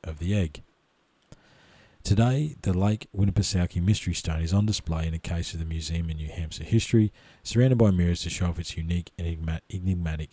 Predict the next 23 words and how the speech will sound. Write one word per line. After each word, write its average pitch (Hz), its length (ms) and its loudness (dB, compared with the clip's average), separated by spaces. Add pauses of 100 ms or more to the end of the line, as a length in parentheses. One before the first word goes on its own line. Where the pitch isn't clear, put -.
(120)
features. - 580 -12 (400)
And 104 140 2
that's 123 160 0
the 95 140 2
end 87 100 4
of 80 60 -2
the 76 100 -4
article. 73 480 -10 (500)
Uh, - 100 -10
interesting 120 400 2
that 95 100 4
it 82 100 -2
got 92 240 -2
the, 82 400 0
uh, 73 360 -6 (1500)
the 78 440 -8
attention 90 400 -4
of 80 40 -6
the 78 80 -10
Smithsonian. 85 680 0
I 73 40 -8
mean, 76 180 -8
they've, 78 260 -6